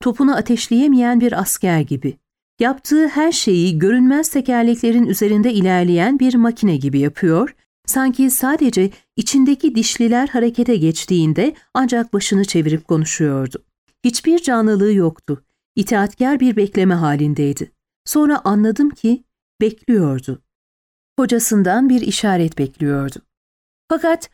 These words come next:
Ocak Şubat'a döndüğünde Robert'tan hala bir mesaj alamıyorduk. Karısı bana yakında geleceğini, beni işe koyacağını söylemiş olmasına rağmen,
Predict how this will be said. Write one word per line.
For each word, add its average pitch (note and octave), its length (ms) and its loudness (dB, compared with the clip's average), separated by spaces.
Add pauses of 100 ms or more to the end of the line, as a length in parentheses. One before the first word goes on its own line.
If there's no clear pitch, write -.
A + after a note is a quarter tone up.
(160)
Ocak C4 380 0
Şubat'a B3 460 -2
döndüğünde D#3+ 720 0
Robert'tan A3+ 600 0
hala C4 500 0
bir A#3 140 2
mesaj A3 440 0
alamıyorduk. C#3 800 -2 (460)
Karısı D4+ 440 0
bana B3+ 220 2
yakında A#3+ 440 2
geleceğini, D#3+ 760 0 (260)
beni B3 240 4
işe C4 260 -2
koyacağını F3+ 580 0
söylemiş F3+ 480 0
olmasına E3+ 560 0
rağmen, D3 480 -2